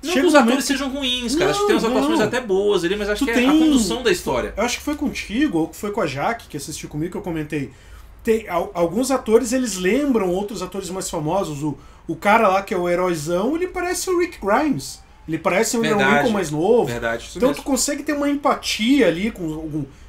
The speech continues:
Speaker 2: alguns atores, não necessariamente os personagens, mas os atores.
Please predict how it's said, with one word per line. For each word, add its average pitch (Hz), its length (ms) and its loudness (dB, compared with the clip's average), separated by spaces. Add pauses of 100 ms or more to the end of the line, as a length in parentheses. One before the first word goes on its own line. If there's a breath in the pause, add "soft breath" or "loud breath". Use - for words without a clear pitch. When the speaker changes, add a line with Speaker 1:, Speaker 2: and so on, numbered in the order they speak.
Speaker 2:
alguns 180 320 -2
atores, 202 680 4
não 190 140 0
necessariamente 190 720 -4
os 240 240 0
personagens, 156 460 -6
mas 139 200 -6
os 147 120 -6
atores. 202 640 -4